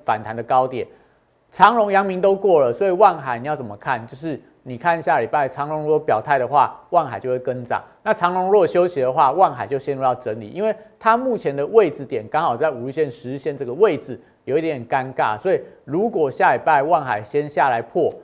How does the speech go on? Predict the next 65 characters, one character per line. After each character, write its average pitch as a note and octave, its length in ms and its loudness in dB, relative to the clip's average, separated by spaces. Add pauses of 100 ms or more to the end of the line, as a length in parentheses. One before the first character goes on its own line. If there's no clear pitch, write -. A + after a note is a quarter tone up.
(160)
那 D3+ 100 -2
长 C#3+ 220 -2
荣、 D3+ 120 -6
阳 D3+ 140 2
明 C#3 140 -8
都 D3 80 -2
不 D3 120 -10
涨 G#2+ 220 -4
的 G#2+ 80 -12
话， C#3 220 0
当 D3+ 160 0
然 C#3+ 80 -4
我 A#2 40 -8
觉 A2 100 -6
得 A#2 40 0
万 C#3+ 240 2
海 G#2+ 140 -8
在 C3+ 120 -4
货 D3 200 -4
柜 D3+ 120 2
三 D3 160 -2
雄 B2 140 -6
里 G#2 60 -10
面 C3+ 200 -6 (300)
表 B2 160 4
现 D#3 160 -4
就 D3+ 100 0
比 A2 120 -14
较 A#2+ 180 0
弱。 B2 240 -4 (220)
那 G#3 280 2 (220)
你 D#3+ 140 -4
会 B3+ 100 6
发 B3+ 160 4
现 A#3 140 -2
到 G#3 200 10
哦， E3+ 200 8 (1120)
这 B3+ 240 8
三 G#3+ 260 4
档 E3+ 200 4
股 C3+ 120 -10
票 C#3+ 380 4 (300)
今 G#3+ 180 -6
天 G#3+ 180 -2
都 G3+ 220 2
出 G3 160 -8
现 F3+ 140 -2
了 D3+ 80 -2
爆 D#3+ 280 4
大 D3 220 4
量， C#3 240 0 (160)
创 F#3+ 240 2
了 D3 80 -4
短 A#2 220 -4
波 C#3 120 -4
段 C#3+ 180 -2
的 B2 60 -10
高 A#2+ 220 -2
点， A#2 180 -10 (220)
所 C#4+ 180 6
以 G#3+ 80 4 (120)
航 G3+ 280 4
运 B3 140 -2
族 F#3 180 -2
群 D3 400 -6